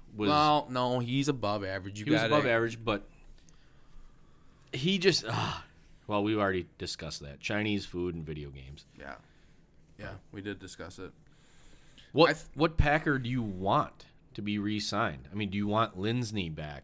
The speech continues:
Speaker 1: Do you want
Speaker 2: Well, I do
Speaker 1: Jones
Speaker 2: want him back.
Speaker 1: back?
Speaker 2: I
Speaker 1: Do you
Speaker 2: just
Speaker 1: want Jamal back? Do you want
Speaker 2: I don't
Speaker 1: Wagner
Speaker 2: see
Speaker 1: back?
Speaker 2: how they do it.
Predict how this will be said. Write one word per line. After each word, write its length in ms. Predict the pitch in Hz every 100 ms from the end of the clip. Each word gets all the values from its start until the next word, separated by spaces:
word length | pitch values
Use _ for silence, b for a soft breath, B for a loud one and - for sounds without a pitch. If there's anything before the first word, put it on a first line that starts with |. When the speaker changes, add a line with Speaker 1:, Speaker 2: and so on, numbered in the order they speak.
| -
Speaker 1:
Do 80 | 95
you 120 | 95
want 320 | 92 95 87
Speaker 2:
Well, 80 | 87
I 40 | 95
do 140 | 90
Speaker 1:
Jones 220 | 101 110
Speaker 2:
want 160 | 127 117
him 60 | 90
back. 220 | 98 143
Speaker 1:
back? 80 | -
Speaker 2:
I 20 |
Speaker 1:
Do 120 | 95 98
you 80 |
Speaker 2:
just 120 | 101 95
Speaker 1:
want 200 | 95 90
Jamal 480 | 104 110 123 120
back? 400 | 90 85 73 67 - -
Do 80 | 98
you 160 | 95
want 300 | 95 92 92
Speaker 2:
I 40 | -
don't 100 | 107
Speaker 1:
Wagner 440 | 120 120 104 85
Speaker 2:
see 100 | 80
Speaker 1:
back? 100 | 80
Speaker 2:
how 140 | 170 175
they 160 | 180
do 400 | 131 110 127 269
it. 320 | 277 76 -